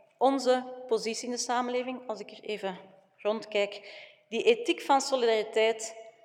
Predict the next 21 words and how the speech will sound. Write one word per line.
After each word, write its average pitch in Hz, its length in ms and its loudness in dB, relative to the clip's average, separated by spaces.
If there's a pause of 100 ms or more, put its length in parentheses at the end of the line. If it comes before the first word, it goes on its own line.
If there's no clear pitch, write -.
(160)
te 233 120 2
maken 233 460 4
heeft 220 400 0
met 196 240 -2
het - 360 -10 (180)
willen 262 520 4
en 208 220 0
durven 214 520 -2
in 202 120 -4
vraag 175 300 2
stellen 185 400 0 (100)
van 190 140 2
ons 170 140 -2
privilege. 180 640 -6 (1600)
Vanuit 254 520 8
onze 330 240 10
positie, 240 560 0
zowel 208 280 8
als 254 300 8
eerste 269 380 2
wereldburgers, 180 880 -2